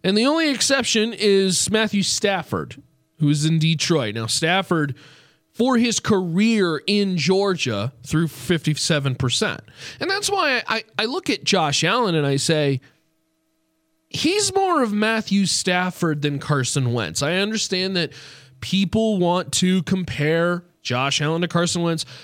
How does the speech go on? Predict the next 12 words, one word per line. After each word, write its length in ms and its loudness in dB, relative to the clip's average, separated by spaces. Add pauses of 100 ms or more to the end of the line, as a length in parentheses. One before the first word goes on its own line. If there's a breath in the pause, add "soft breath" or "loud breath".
(120)
because 420 0
of 160 0
the 120 0
small 420 0
school, 540 0
because 520 -2
of 240 -2 (380 loud breath)
the 120 0
coaching 600 0
staff 460 0
that 220 0
coach 420 0